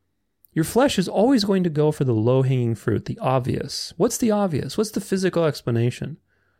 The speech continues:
When in fact, the Bible speaks of spiritual things. Just like when Jesus was talking about, "You have to eat my body and, and drink my blood," and how lots of disciples left him at that point in time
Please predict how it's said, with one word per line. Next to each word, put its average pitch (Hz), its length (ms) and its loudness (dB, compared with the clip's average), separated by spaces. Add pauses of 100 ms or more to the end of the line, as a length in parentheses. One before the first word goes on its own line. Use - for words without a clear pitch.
(480)
When 170 160 2
in 170 160 4
fact, 208 440 0
the 160 60 -2
Bible 175 360 -2
speaks - 420 -6
of 151 240 -4
spiritual 131 520 -4
things. 185 320 -4
Just 262 300 0
like 269 220 0
when 185 140 2
Jesus 143 420 -2
was 160 140 -4
talking 139 360 -2
about, 123 420 0 (760)
"You 120 80 0
have 139 200 2
to - 80 -2
eat 156 180 0
my 139 160 2
body 127 420 0
and, 110 220 -4
and 104 400 -6 (480)
drink 143 280 -2
my 139 120 2
blood," 120 500 -2 (1040)
and 123 140 0
how 131 420 0 (380)
lots 139 380 0
of 156 100 0
disciples 139 560 0
left 110 380 0
him 151 160 0
at 151 120 -2
that 151 200 -4
point 156 200 -2
in 147 60 -2
time 160 420 -4